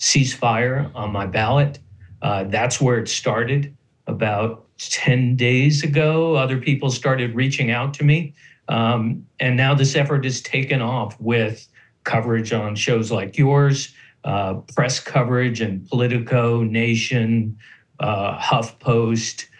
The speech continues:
uh, Al Jazeera, Haaretz, uh, the Boston Globe. Um, it's really gotten a, a bit of a life of its own,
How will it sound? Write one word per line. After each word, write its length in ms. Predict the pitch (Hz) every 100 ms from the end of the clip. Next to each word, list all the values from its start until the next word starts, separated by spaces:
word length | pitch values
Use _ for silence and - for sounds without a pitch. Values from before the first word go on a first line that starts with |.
| - -
uh, 260 | - 101 90
Al 220 | - 120
Jazeera, 840 | 120 127 113 117 117 113 113 104 107
Haaretz, 1200 | 113 117 113 110 110 113 107 107 - - - -
uh, 220 | 117 98
the 60 | 95
Boston 520 | 95 117 120 - 107
Globe. 520 | 104 104 104 98 98 - - - _
Um, 420 | 101 101 101 101
it's 300 | - 110 107 127
really 500 | 139 131 117 - - - 156 -
gotten 380 | 135 127 139
a, 300 | 120 - 110 -
a 60 |
bit 220 | 113 135 135
of 80 |
a 60 | 123
life 320 | 113 113 123
of 120 | 120
its 180 | 117 113
own, 440 | 127 107 107 113